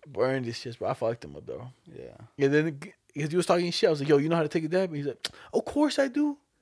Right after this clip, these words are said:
Speaker 2: Of
Speaker 1: Of course I do.
Speaker 2: course.
Speaker 1: I, I've been doing this." He, he didn't know, you know what I'm saying?
Speaker 2: But, but it's that crystal, man.
Speaker 1: It's that crystal, bro. He, he ended up hitting it hard, and I was like,
Speaker 2: Outta here.
Speaker 1: "He's outta here, bro."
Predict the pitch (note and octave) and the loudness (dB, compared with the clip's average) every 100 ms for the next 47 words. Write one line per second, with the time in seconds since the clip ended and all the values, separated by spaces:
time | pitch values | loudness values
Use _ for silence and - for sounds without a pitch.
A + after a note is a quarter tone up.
0 | _ - G3+ - D4+ D4+ C4 A#3 A3 G#3+ | _ -6 -2 4 6 6 4 0 -2 2
1 | A3+ A#3 A#3 B3 A#3 G#3 D#3 A2+ - _ | 2 2 0 0 2 0 -2 -6 -12 _
2 | _ _ _ _ _ _ - B2 C3 G#2+ | _ _ _ _ _ _ -10 -6 -6 -6
3 | D#2 D2+ G#1 G1+ A2+ A2 G#2 G#2 G#2+ G#2 | -10 -12 -16 -16 -14 -10 -2 -2 0 -4
4 | F#2+ - F2+ B2+ A#2+ - G2 G2 A#2+ - | -4 -10 -12 -10 -10 -10 -10 -10 -12 -6
5 | B2 A#2 A#2 B2 C3 G#2+ F#2 A#2+ C3 B2+ | -2 0 0 -2 -2 -4 -8 -10 -8 -4
6 | D3 D#3 D#3 C#3 C#3+ C#3 B2 C3 D3+ E3 | 0 0 0 0 -4 -4 -4 -4 -4 -6
7 | _ - - - _ - B2 B2 G#2 A2+ | _ -20 -20 -20 _ -6 -4 -4 -4 -6
8 | - - - - _ _ _ _ _ _ | -12 -16 -20 -20 _ _ _ _ _ _
9 | _ _ _ _ _ _ _ _ _ - | _ _ _ _ _ _ _ _ _ -10
10 | F#2+ F#2+ G#2+ A2 A2 _ - G#2+ A2 G2+ | -6 -6 -8 -18 -20 _ -14 -6 -4 -4
11 | G#2 F#2+ F2 F2+ G#2 | -6 -12 -12 -12 -12